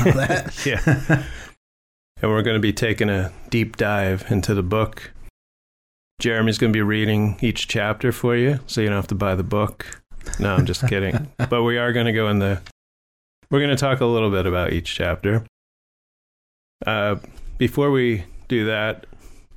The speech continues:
Speaker 2: uh, we have a, we have a beer in theme of the show.
Speaker 1: <laughs>
Speaker 2: Believe it or not, I found a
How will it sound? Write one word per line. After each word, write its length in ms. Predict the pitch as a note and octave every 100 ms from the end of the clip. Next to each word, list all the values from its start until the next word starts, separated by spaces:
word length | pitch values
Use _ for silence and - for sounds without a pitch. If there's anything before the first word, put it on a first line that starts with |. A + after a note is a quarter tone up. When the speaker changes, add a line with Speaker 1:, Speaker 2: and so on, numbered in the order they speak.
| -
Speaker 2:
uh, 180 | A2+ A2
we 100 | A#2+
have 140 | B2+
a, 200 | A#2 G#2 F2 - - - -
we 80 | C#3+
have 100 | C#3+
a 60 |
beer 460 | B2+ B2+ C3 C3 B2
in 220 | A#2+ A#2
theme 600 | - B2 B2 A2 A2 B2 - -
of 120 | G2+
the 60 |
show. 400 | G2 - G2 G#2+ A2+ C3+ - C3+
Speaker 1:
<laughs> 380 | - C3+ - _
Speaker 2:
Believe 240 | C3+ B2+ B2+
it 80 |
or 100 | B2
not, 320 | A2+ A#2+ A2+ -
I 100 | G2
found 420 | - A#2 A2+ G2+
a 320 | G2+ G2+ F#2+